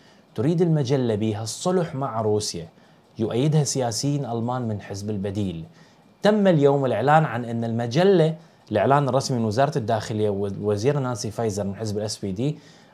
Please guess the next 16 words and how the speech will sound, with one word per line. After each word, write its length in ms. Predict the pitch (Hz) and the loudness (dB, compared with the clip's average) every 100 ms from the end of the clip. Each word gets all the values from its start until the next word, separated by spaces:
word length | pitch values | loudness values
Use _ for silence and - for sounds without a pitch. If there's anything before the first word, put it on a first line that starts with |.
| _ | _
قالوا 380 | 120 139 147 131 | 2 4 4 0
أن 120 | 131 | -4
المجلة 580 | 120 117 117 156 185 180 | -4 -2 0 2 4 4
تنشر 420 | 160 165 160 135 | 2 0 0 -4
محتوى 400 | 139 - 160 139 | -4 -2 -2 0
مخالف 500 | 131 113 160 165 - | -2 0 2 2 2
للدستور 520 | 135 110 110 - 117 | -4 -4 -6 -2 0
الألماني 640 | 101 92 95 98 104 147 160 - - - | 2 0 -2 -2 -2 -2 -4 -10 -20 -2
وتحرض 640 | 107 107 113 156 175 175 139 | -2 -2 -2 0 2 2 0
على 200 | 120 117 | 0 -2
الكراهية، 640 | 98 104 107 95 104 127 | -4 -2 -2 -2 -4 -4
وتم 680 | 139 113 110 175 175 147 127 | -4 -4 -2 -2 0 0 -2
مداهمة 500 | 117 160 160 151 127 127 | 4 6 6 0 -4 -2
موقع 400 | 160 165 165 147 | -2 0 -2 -2
المجلة 540 | 131 117 120 117 113 | -4 -2 -2 -2 -4
ببرلين. 680 | 107 107 104 113 139 104 | -4 -2 -2 0 0 0